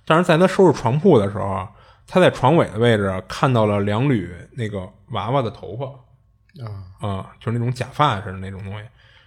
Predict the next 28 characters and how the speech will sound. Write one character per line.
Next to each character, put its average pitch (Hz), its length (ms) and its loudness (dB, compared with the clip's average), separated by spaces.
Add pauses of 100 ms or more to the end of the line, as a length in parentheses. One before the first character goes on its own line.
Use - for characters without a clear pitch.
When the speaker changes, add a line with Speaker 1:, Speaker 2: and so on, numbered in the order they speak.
Speaker 1:
然 110 120 0
后 135 80 2
这 147 100 4
一 135 120 4
下 139 160 2
就 117 100 2
又 131 200 2
吓 92 260 -4
到 101 60 -14
他 95 100 -12
了， - 180 -12 (360)
因 143 120 0
为 160 80 4
当 160 220 2
他 165 100 4
发 156 200 2
现 139 180 4
自 123 160 0
己 107 120 -2
没 98 180 -2
有 139 100 2
什 117 80 4
么 131 100 0
不 123 140 -6
妥 - 240 -10
的 - 100 -18
时 - 80 -12
候， 98 260 -6